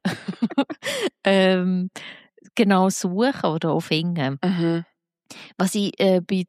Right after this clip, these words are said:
Speaker 1: der, beim Gangbang eben auch noch gelesen habe, was ich noch spannend habe gefunden, ist, dass es eigentlich für unser Hirn eine mega Reizüberflutung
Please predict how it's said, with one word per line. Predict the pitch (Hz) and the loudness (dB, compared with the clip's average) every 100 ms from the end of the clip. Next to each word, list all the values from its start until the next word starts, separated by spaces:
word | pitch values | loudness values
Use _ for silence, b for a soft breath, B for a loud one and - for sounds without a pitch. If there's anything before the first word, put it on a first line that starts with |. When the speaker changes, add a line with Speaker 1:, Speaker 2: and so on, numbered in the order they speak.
| - | 0
Speaker 1:
der, | 175 170 160 160 | 2 4 4 4
beim | 160 165 196 214 190 196 175 | 2 -2 -6 -10 -4 -2 -2
Gangbang | 165 156 180 214 208 202 | 0 0 0 0 2 2
eben | 190 170 - | 0 -2 -2
auch | 185 | 0
noch | 202 214 | 0 -2
gelesen | - 185 196 196 | 0 0 0 0
habe, | 175 | 0
was | 175 | 0
ich | |
noch | 180 | 0
spannend | 180 - 160 190 | 0 0 0 0
habe | 180 | -2
gefunden, | - 180 196 | -4 -4 -2
ist, | 190 175 - - B B B _ _ _ _ - | 0 -2 -2 -8 B B B _ _ _ _ 0
dass | 190 175 | 0 2
es | 170 - - | -4 -2 2
eigentlich | 180 185 208 190 180 - | 2 2 0 2 -2 0
für | 190 - | 0 0
unser | 185 170 | 0 -2
Hirn | - 160 170 175 190 196 - | -6 -2 0 2 2 2 0
eine | 165 | 0
mega | 165 165 165 | 2 2 2
Reizüberflutung | 147 123 147 - 147 147 - 147 139 147 135 | 0 -2 -4 -4 -4 -4 -4 -2 -2 -6 -10